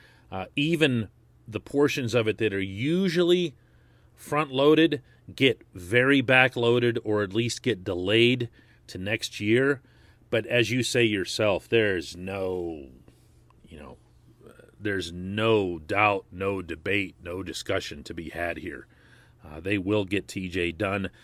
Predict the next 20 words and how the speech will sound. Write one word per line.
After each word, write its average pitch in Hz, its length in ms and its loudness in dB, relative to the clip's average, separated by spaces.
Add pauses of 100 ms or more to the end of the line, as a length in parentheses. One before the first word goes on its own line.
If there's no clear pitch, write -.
(320)
And 98 140 -8
then 117 120 0
from 117 220 -2
there, 151 480 8 (1300)
the 117 120 -4
next 135 280 0
challenge 117 460 0
comes 101 500 -6 (720)
in 117 140 -4
getting 110 360 2 (800)
Minkah 127 340 2
Fitzpatrick 127 800 -4
done. 87 380 -4
Now, 104 260 -8 (640)
Minkah 147 320 0
had 123 220 0
his 151 200 2
fifth-year 123 460 0
option 113 380 0
exercised. 110 800 -2